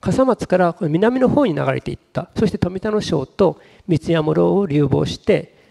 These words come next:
この中島郡、この中島村からもっと南に流れていった。これもちょっと覚えておいてください。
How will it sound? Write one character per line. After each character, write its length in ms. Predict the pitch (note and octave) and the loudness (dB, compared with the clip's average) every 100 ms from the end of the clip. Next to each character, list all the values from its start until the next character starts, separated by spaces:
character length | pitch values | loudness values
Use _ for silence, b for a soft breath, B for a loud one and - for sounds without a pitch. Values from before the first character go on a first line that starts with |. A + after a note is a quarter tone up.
| b b - _ - | b b -20 _ -2
こ 120 | - | 2
の 200 | E3 F#3 | 2 0
中 200 | F#3+ D#3+ | -2 0
島 200 | E3 E3 | 0 0
郡、 140 | C#3+ C#3 | -2 0
こ 100 | D#3+ | 2
の 280 | D#3+ D#3+ E3 | 2 0 -2
中 180 | D#3+ | -2
島 180 | D#3 D#3 | -2 -2
村 200 | D3+ D3+ | -2 -2
か 100 | E3+ | 0
ら 80 | D#3+ | 0
も 140 | D#3 | 2
っ 40 | F3 | 0
と 120 | D#3+ | 0
南 300 | C3+ C3 C3 | -2 -6 -6
に 60 | B2+ | -6
流 60 | |
れ 140 | B2+ - | -6 -8
て 100 | C3+ | -12
い 40 | |
っ 20 | |
た。 180 | - - | -10 -6
こ 120 | - | -2
れ 60 | A3+ | 0
も 60 | |
ち 40 | B3 | 0
ょ 20 | |
っ 20 | |
と 140 | D#3+ C#3 | 0 2
覚 140 | D3 | 0
え 40 | |
て 80 | C#3 | 0
お 20 | |
い 40 | - | -8
て 80 | - | -10
く 60 | |
だ 100 | - | -10
さ 180 | - | -10
い。 60 | C#3+ | -10